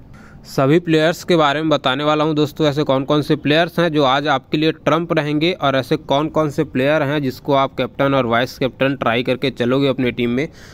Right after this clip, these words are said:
तो इस वीडियो में दोस्तों आप लोगों को पूरी नॉलेज मिलेगी, बस आप लोग चैनल, अ, वीडियो को लास्ट तक देखना और चैनल पे नए हो तो सब्सक्राइब जरूर कर देना यार, क्योंकि पूरी सीरीज कवर करेंगे तो आपको ज़रूरत पड़ेगी।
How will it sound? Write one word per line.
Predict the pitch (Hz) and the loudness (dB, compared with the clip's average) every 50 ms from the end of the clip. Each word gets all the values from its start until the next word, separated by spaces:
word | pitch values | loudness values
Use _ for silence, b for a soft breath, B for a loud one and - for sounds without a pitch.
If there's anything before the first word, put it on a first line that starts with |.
| B B B | B B B
तो | 156 | 0
इस | 151 147 | 2 2
वीडियो | 147 160 160 160 196 202 | 4 2 4 4 2 2
में | 196 185 | 2 0
दोस्तों | 190 170 - - 175 | 0 0 0 0 -2
आप | 165 160 | 0 0
लोगों | 175 180 180 175 | 0 0 0 2
को | - | 2
पूरी | 160 156 165 | 2 4 4
नॉलेज | 175 170 165 165 165 170 156 | 4 4 4 4 2 2 2
मिलेगी, | 160 156 156 165 160 165 175 | 2 2 2 2 2 2 2
बस | 151 143 147 135 - | 2 2 0 0 0
आप | 147 135 135 | 0 0 0
लोग | 147 139 - | -2 -4 -2
चैनल, | - 127 123 131 139 | -2 0 0 0 0
अ, | 147 - 139 131 127 123 | 0 0 2 2 2 2
वीडियो | 123 131 131 139 147 151 | 0 0 2 2 2 2
को | 156 143 | 2 2
लास्ट | 131 123 135 - - | 0 0 -2 -2 -2
तक | 165 151 | -2 0
देखना | 147 147 139 160 180 | 0 0 0 2 2
और | 180 165 | 0 0
चैनल | - - 143 139 151 165 | 0 0 0 0 0 0
पे | 165 - 170 | 0 0 0
नए | 160 160 | 2 2
हो | 147 156 | 2 0
तो | 151 151 | 0 -2
सब्सक्राइब | - - 135 - - - 139 139 175 190 156 | -2 -2 -2 -2 -2 -2 -2 0 0 0 0
जरूर | 156 151 143 147 139 | 0 0 0 0 0
कर | - 131 120 | 0 0 0
देना | 113 117 110 107 | 0 0 0 0
यार, | 107 101 101 107 | -2 -2 -4 -4
क्योंकि | 127 127 123 - 156 | -4 -4 -2 -2 -2
पूरी | 147 - 135 143 151 170 | -2 -2 -2 0 2 2
सीरीज | 160 - 160 160 180 175 - | 0 2 2 2 2 2 0
कवर | 185 165 170 165 | 0 0 2 2
करेंगे | - 170 156 160 160 160 160 | 2 0 0 0 0 0 -2
तो | - 147 | 0 0
आपको | 123 123 117 - 156 135 | 0 0 0 0 0 0
ज़रूरत | 117 113 110 127 131 - | 2 2 2 2 0 0
पड़ेगी। | - - 120 113 117 101 104 101 | -2 -4 -2 -2 -2 -2 -4 -8